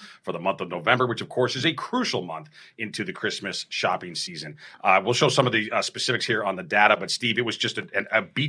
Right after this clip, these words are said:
down for the markets then because of this awful data. The Dow Jones lost seven hundred sixty-four points. The semiconductor sector, Steve, down almost four percent on the day, um, in absolute free fall. So,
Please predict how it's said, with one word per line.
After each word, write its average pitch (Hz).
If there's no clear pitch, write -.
down 120
for 113
the 90
markets 110
then 151
because 113
of 127
this 123
awful 120
data. 113
The 95
Dow 95
Jones 92
lost 90
seven 107
hundred 101
sixty-four 92
points. 117
The -
semiconductor 135
sector, 131
Steve, 131
down 107
almost 117
four 110
percent 107
on 107
the 95
day, 98
um, 101
in 107
absolute 117
free 120
fall. 120
So, -